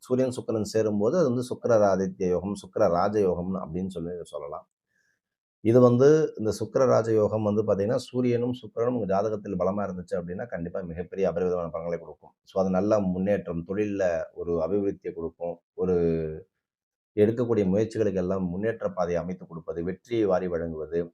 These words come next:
தொழில்ல மிகப்பெரிய அளவுக்கு வந்து ஒரு குரோத் ஏற்படுத்தி கொடுக்கிறது, எல்லாமே சூரியன். So அதோட சுக்கிரனும் சேர்ந்துச்சு அப்படின்னா, சூரியனும் சுக்கிரனும் வந்து பக்கத்து பக்கத்து இடம்னு சொல்றது. மிகப்பெரிய ஒரு, ஒரு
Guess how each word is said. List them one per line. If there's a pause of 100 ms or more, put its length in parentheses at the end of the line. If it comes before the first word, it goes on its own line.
(120)
தொழில்ல (100)
மிகப்பெரிய
அளவுக்கு
வந்து
ஒரு
குரோத்
ஏற்படுத்தி
கொடுக்கிறது,
எல்லாமே
சூரியன். (240)
So
அதோட
சுக்கிரனும்
சேர்ந்துச்சு
அப்படின்னா,
சூரியனும்
சுக்கிரனும்
வந்து
பக்கத்து
பக்கத்து
இடம்னு
சொல்றது. (720)
மிகப்பெரிய
ஒரு, (840)
ஒரு